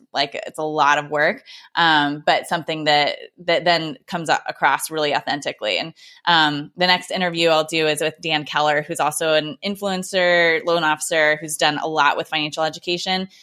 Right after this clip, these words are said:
And he talks about this too, like, leveraging how he-, he's communicating from the heart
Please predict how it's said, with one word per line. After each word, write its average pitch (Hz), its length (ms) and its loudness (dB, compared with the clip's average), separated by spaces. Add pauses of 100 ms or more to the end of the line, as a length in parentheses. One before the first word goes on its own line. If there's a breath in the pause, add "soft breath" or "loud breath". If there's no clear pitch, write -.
(140 loud breath)
And 175 160 0
he 175 260 -2
talks 160 320 -2
about 147 320 0
this - 220 -8
too, 233 160 4
like, 143 180 -2
leveraging 156 640 -2
how 156 440 4 (300 soft breath)
he-, 190 180 -6
he's 202 180 -4
communicating 180 800 -2
from 156 220 -2
the 139 80 2
heart 143 360 2